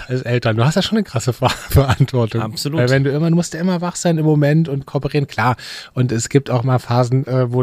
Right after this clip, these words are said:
Speaker 1: wo das natürlich immer nicht, nicht so geht. Aber ich finde es, diese Verantwortung kann natürlich auch, auch frei machen, weil er merkt, geil, ich hab's in der Hand und ich kann's irgendwie, ich kann's auch, ähm, äh, äh, mit, mitgestalten.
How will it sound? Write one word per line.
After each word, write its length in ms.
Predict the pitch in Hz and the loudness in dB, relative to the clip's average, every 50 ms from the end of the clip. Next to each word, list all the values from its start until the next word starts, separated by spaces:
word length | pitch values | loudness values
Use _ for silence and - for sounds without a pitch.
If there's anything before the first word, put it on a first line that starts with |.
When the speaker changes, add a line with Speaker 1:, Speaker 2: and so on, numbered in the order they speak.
| 123 131 120 | 0 0 0
Speaker 1:
wo 60 | 131 | 0
das 200 | 127 131 120 - | 0 0 0 0
natürlich 280 | 127 120 123 131 127 120 | -2 0 0 -2 -2 0
immer 160 | 123 123 120 | 0 0 0
nicht, 300 | 120 131 - - - - | 0 -2 -4 -6 -8 -4
nicht 220 | 127 135 135 - | -4 -4 -4 -2
so 120 | - - 117 | -4 -4 -2
geht. 240 | 107 113 117 117 120 | 0 -2 -2 -2 -2
Aber 140 | 110 117 | -4 -4
ich 100 | 113 - | -4 -4
finde 240 | - - 127 127 127 | -2 -2 0 0 0
es, 160 | 123 - - - - - - - - - - - _ | 0 -2 -4 -10 -18 -18 -18 -18 -18 -18 -20 -20 _
diese 200 | - 123 113 117 | -8 -4 -4 -4
Verantwortung 640 | - - 120 98 127 160 151 - 156 147 - - 147 143 | -2 -2 0 2 2 0 2 2 0 0 2 2 0 0
kann 220 | - - 127 135 | 2 2 2 2
natürlich 520 | 131 120 - - - 131 135 123 - - | 2 2 0 0 0 2 2 0 -2 -2
auch, 340 | 101 113 117 117 - - - - - - - _ _ _ _ _ | 2 2 4 2 2 -2 -8 -20 -20 -20 -20 _ _ _ _ _
auch 220 | - - - - | -6 -2 -2 -2
frei 320 | - - - - 123 120 120 | -2 -4 -2 0 2 2 4
machen, 280 | 117 110 98 101 101 | 4 2 0 0 -2
weil 100 | 101 104 | -2 -2
er 40 | 104 | -2
merkt, 240 | 104 107 107 110 - | 0 -2 -2 -4 -4
geil, 300 | - 123 101 90 95 - | -4 -4 -4 -4 -6 -8
ich 160 | - - - - | -10 -10 -10 -8
hab's 160 | 107 - - | -10 -10 -8
in 80 | 117 | -6
der 140 | 110 101 92 | -6 -2 0
Hand 260 | 110 107 101 95 - | 0 0 0 -2 -6
und 80 | - 95 | -10 -12
ich 140 | 92 - - | -12 -10 -8
kann's 240 | - 107 101 - - | -6 -6 -6 -4 -6
irgendwie, 500 | 104 101 107 101 101 101 98 95 95 - _ _ _ _ | -2 -2 0 0 0 0 -2 -4 -8 -12 _ _ _ _
ich 140 | _ - - | _ -16 -10
kann's 260 | - - 107 104 - | -4 -2 -2 -2 -2
auch, 380 | - 107 107 107 101 - - - 101 101 | -2 -2 -2 -2 -4 -6 -8 -6 -4 -2
ähm, 300 | 101 101 101 101 101 98 - - - - - - - - - - - - _ - | -2 0 0 -2 -2 -4 -8 -14 -20 -20 -20 -20 -20 -20 -20 -20 -20 -20 _ -8
äh, 520 | 104 104 101 101 101 101 98 98 98 101 | -4 -4 -2 -2 -2 -2 -2 -2 -2 -4
äh, 460 | 104 - 113 110 110 113 113 - 139 127 | -4 -6 -8 -6 -4 -4 -6 -6 -4 0
mit, 340 | 127 131 139 - - - | 2 2 2 2 0 -2
mitgestalten. 760 | 131 127 - - - 117 - - 123 110 110 110 - - 92 | -2 -2 -2 -4 -6 -6 -4 -4 -4 -4 -4 -4 -6 -10 -16